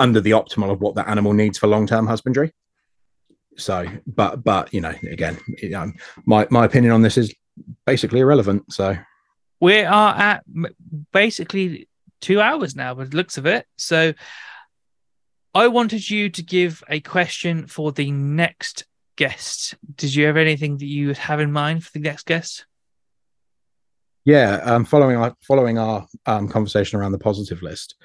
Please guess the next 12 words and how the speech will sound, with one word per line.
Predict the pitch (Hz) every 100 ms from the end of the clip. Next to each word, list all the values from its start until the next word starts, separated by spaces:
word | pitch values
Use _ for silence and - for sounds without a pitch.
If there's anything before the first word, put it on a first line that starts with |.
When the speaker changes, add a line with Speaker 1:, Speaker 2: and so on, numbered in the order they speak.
| - _ -
Speaker 1:
um, | 107 101 101 101 120
I | 107
would | 120
like | 127
you | -
to | 113
ask | 101 -
your | 104
next | 98 - -
guest, | 95 95 - - 123
um, | 107 95 92 92 95 -
what | 107 104 -